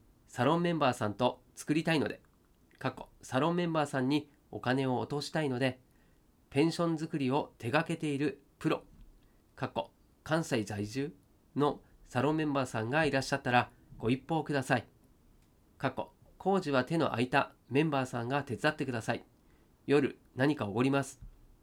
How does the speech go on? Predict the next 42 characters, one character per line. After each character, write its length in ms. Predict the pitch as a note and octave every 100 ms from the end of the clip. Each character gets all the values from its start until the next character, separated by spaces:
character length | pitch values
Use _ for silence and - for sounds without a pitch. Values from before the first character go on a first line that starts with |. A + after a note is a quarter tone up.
| - - - - _ _ - - - - - _
と 100 | -
こ 120 | A#2
ろ 100 | F#3+
で、 240 | D#3+ C3 - _ _
ペ 140 | - G#3
ン 80 | G#3+
シ 80 |
ョ 60 | D3
ン 0 |
っ 60 | -
て 260 | G#2+ G2 - _ _ _ _
何 280 | A2+ A2 C#3
円 160 | F#3+ C#3
す 140 | -
る 80 | G2+
ん 40 |
で 80 | G2+
す 60 | -
か？ 220 | - A2+ _ _ _ _ _ _ _ _ _ _ - _ _ _ _ _ -
現 160 | B2
場 100 | F3+
か 80 | F#3+
ら 80 | F#3+
は 140 | F#3
以 80 | -
上 160 | D#3+ C#3+
で 180 | C#3 C3+
す。 220 | - - _ - - _ _ _ _ - - - _ _ - _ _ _ _ -
は 60 | G3
い、 40 |
と 80 | F#3
い 20 |
う 20 |
こ 100 | D3
と 100 | C3
で 140 | A2 G#2+
以 100 | A2
上 260 | A2 G2+
で 100 | -
ご 140 | - G2
ざ 140 | -
い 180 | - -